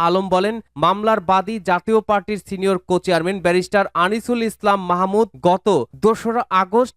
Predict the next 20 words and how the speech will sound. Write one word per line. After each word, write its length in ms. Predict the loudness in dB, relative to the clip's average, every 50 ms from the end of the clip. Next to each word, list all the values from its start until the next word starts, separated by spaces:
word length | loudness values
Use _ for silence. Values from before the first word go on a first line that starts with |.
| _ 0 0
মামলাটি 440 | 0 0 0 -2 -4 -4 -6 -8 -10 -4 -2
প্রত্যাহার 600 | -2 -2 -2 _ _ -2 -2 0 2 0 0 0 -2 -6 _ -2
করে 240 | 0 0 0 0 -2 -2 -4 -6 _ _ -6 0
নেওয়ার 320 | 2 2 4 4 2 2 0 0 -2 0
আবেদন 280 | 0 0 -2 -2 -2 0
করেন। 120 | 0 -2 -2 -2 -2 -6 -8 -2 0
পরে 160 | 0 0 2 0 -2 -2 -4 -4
এগারোই 280 | -2 -2 0 0 0 0 0 0 -2
আগস্ট 260 | 0 0 -2 -2 -2 0 0
মামলাটি 400 | 0 0 2 0 -2 0 -2 -4 -6 -4 -4 -4
ঢাকার 300 | -4 -2 0 0 0 -2 0 0
যুগ্ম 240 | -2 -2 0 0 -2 -2 -2 -2
জেলা 200 | -4 -2 0 0 0 0
জজ 160 | 0 -2 -2 -2 _ -2 0
আদালতে 360 | 0 2 0 0 0 0 -2 -2 0 -2
বদলি 260 | -2 -2 0 0 2 2
হয়। 140 | 2 2 0 -2 _ _ 0
পরের 220 | 0 2 2 0 -2 -4
দিন 100 | -4 -4 -4 -4 -6
বিচারক 380 | -6 -2 0 2 4 4 2